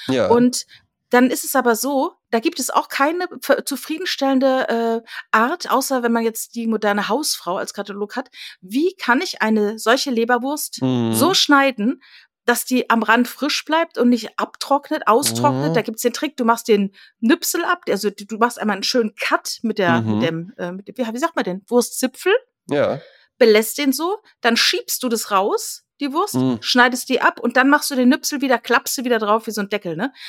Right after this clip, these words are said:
Speaker 2: Hab ich mal irgendwo gesehen, mach ich nie. Ähm, mittlerweile hab ich halt so Schüsselchen mit Leberwurst.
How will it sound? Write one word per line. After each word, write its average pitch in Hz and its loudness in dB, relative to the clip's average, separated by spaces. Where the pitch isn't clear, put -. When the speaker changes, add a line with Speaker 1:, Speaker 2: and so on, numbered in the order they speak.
Speaker 2:
Hab 330 4
ich 330 0
mal 302 4
irgendwo 247 2
gesehen, 240 2
mach 294 4
ich 302 -6
nie. 262 4
Ähm, 240 4
mittlerweile 247 4
hab 240 0
ich 240 2
halt 233 -2
so 233 -2
Schüsselchen 247 -4
mit 202 -4
Leberwurst. 220 0